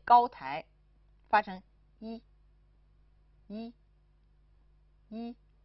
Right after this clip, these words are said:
这个符号的发音近似于国际音标的“一”和汉语拼音的一，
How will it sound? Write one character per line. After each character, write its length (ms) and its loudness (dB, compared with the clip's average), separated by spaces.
这 140 4
个 80 -4
符 120 4
号 140 8
的 60 -4
发 200 6
音 180 -4
近 180 -6
似 140 -14
于 80 -10
国 200 -2
际 160 -12
音 140 -8
标 160 4
的 180 -4
“一” 240 -8
和 360 -6
汉 320 0
语 80 -20
拼 220 -10
音 160 -8
的 200 -6
一， 220 -14